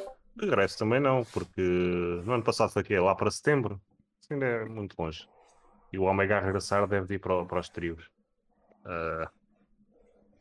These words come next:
pá, não digo o regresso, mas acho que é fácil. Pá, isto com a relação com o New Japan abre uma carrada de portas em termos de potencia-, potenciais combates,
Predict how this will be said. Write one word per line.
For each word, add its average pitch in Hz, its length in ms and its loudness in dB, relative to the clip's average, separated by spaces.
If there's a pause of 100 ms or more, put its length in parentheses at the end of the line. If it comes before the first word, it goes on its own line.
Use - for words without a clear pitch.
(480)
pá, - 180 0
não 110 180 6
digo 110 200 4
o 120 60 6
regresso, 120 420 2
mas 76 500 -8 (840)
acho 87 160 -2
que - 80 0
é 90 60 2
fácil. 92 460 0 (800)
Pá, 98 160 4
isto 110 180 2
com 143 100 6
a 131 40 6
relação 135 440 6
com 127 100 2
o 127 60 6
New 123 160 4
Japan 123 800 0 (180)
abre 113 240 0
uma 110 100 -2
carrada 104 300 0
de 95 80 -8
portas 98 360 -2
em 98 100 -2
termos 95 380 -2
de 92 720 0
potencia-, 95 580 -4 (100)
potenciais 92 540 -2
combates, 87 500 -4